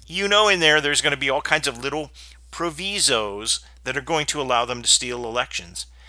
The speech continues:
And if we never have a fair election in this country, we nev-, we don't have a country. They are scared of Trump.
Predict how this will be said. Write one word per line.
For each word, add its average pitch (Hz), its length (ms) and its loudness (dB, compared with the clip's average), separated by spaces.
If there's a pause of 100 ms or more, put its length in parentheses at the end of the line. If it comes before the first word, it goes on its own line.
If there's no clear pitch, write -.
(220)
And 120 40 -10
if 117 100 -10
we 131 100 -6
never 147 280 0
have 147 240 2
a 139 40 -10
fair 139 280 0
election 131 640 -2 (1040)
in 117 180 -12
this 113 200 -2
country, 117 420 -6
we 123 160 -10
nev-, 127 200 0
we 127 120 -8
don't 127 160 -4
have 127 160 2
a 117 40 -14
country. - 440 -8 (1200)
They 156 160 4
are 151 140 2
scared 143 400 4
of 147 100 -8
Trump. 98 300 -2